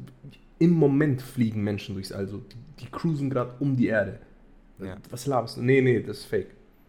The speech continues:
Speaker 1: Die kö-, die sch-, das geht nicht. Menschen würden nicht überleben. Mond safe nicht. Sowieso nicht. Und die I S S auf jeden Fall nicht.
Speaker 2: Ja, es gibt schon, ja, es gibt schon noch
Speaker 1: Und
Speaker 2: ein
Speaker 1: dann
Speaker 2: paar
Speaker 1: denkst du,
Speaker 2: andere Sachen,
Speaker 1: oh.
Speaker 2: die, so Eigenschaften, die mich an Menschen nerven. So Menschen, die einfach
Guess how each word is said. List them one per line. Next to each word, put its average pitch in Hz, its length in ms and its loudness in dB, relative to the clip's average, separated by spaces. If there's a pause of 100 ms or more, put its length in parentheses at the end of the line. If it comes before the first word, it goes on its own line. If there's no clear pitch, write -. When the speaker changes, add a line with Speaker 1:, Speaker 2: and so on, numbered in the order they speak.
Speaker 1:
Die - 60 -16
kö-, - 200 0
die 110 80 -8
sch-, - 160 -6
das 104 160 -10
geht 127 200 -2
nicht. 101 140 -14 (360)
Menschen - 300 -8
würden 113 100 -4
nicht 110 160 -6
überleben. 107 340 -4 (800)
Mond 127 340 2
safe - 440 2
nicht. 165 240 -6 (720)
Sowieso 101 400 -2
nicht. 107 260 -6
Und 107 220 -8 (320)
die 117 100 0
I 110 160 2
S 107 120 -4
S - 380 -4
auf 117 180 -4
jeden 101 140 -4
Fall - 180 -12
nicht. - 220 -20 (880)
Speaker 2:
Ja, 110 140 4
es 120 100 -2
gibt 165 160 -2
schon, 156 240 -6
ja, 117 380 4 (240)
es - 120 -8
gibt 156 140 -4
schon 156 120 -6
noch 147 60 0
Speaker 1:
Und 127 60 0
Speaker 2:
ein 127 80 4
Speaker 1:
dann - 0 -
Speaker 2:
paar 139 120 8
Speaker 1:
denkst 139 120 2
du, 151 60 2
Speaker 2:
andere 135 160 0
Sachen, 147 240 6
Speaker 1:
oh. - 20 -2
Speaker 2:
die, 135 220 -4
so 120 100 0
Eigenschaften, 131 520 -4
die 123 60 -10
mich 120 140 -16
an 110 80 -12
Menschen 123 260 -10
nerven. 120 300 -12
So 104 300 -12
Menschen, 117 320 -6
die 110 80 -8
einfach 107 260 -12